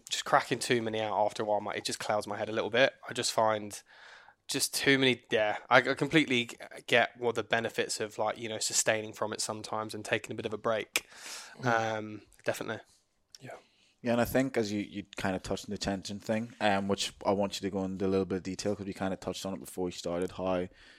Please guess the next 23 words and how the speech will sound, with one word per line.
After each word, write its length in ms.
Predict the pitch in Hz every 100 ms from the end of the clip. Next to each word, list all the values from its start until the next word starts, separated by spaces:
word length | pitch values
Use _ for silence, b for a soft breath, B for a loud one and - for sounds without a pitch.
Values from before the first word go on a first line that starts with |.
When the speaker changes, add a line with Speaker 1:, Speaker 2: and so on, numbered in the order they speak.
| b b b _ _ - _ - _
Speaker 3:
the 80 | 107
tension 580 | 98 - 104 98 107 104
that 240 | 101 95 92
you 120 | 95
can 180 | - 101
build 520 | 90 92 95 104 104 -
whenever 280 | 98 98 92
you 100 | 98 -
don't 280 | 95 95 95
do 200 | 110 101
it, 160 | - _ _ _ _ _ -
especially 420 | 98 - 101 -
when 120 | 104
you're 80 | 98
communicating 580 | - 104 95 - 95 85
with 100 | 90
a 60 | 87
girl, 340 | 87 92 101 b b b
'cause 220 | - 98
obviously 380 | 98 98 - 104
whenever 420 | 90 95 95 92
you 180 | 92 92
do 420 | 87 98 98 95